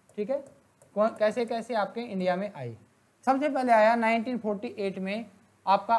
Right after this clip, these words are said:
आईएफ़सीआई, आईएफ़सीआई इंडस्ट्रियल फाइनेंशियल, इंडस्ट्रियल फाइनेंस कॉरपोरेशन of इंडिया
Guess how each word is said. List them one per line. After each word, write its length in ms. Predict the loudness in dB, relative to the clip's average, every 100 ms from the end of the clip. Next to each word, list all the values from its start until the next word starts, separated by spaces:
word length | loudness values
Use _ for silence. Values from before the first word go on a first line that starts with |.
| 2
आईएफ़सीआई, 680 | 4 4 0 -4 0 0 0 2
आईएफ़सीआई 500 | 4 4 0 -4 -2
इंडस्ट्रियल 640 | -2 -2 -2 -4 -4 -4
फाइनेंशियल, 640 | -2 -2 -2 -2 -4 -6 -8
इंडस्ट्रियल 500 | -8 -6 -6 -6 -6
फाइनेंस 360 | -4 -4 -4 -4
कॉरपोरेशन 520 | -4 -4 -4 -8 -4
of 160 | -4 -4
इंडिया 340 | -2 0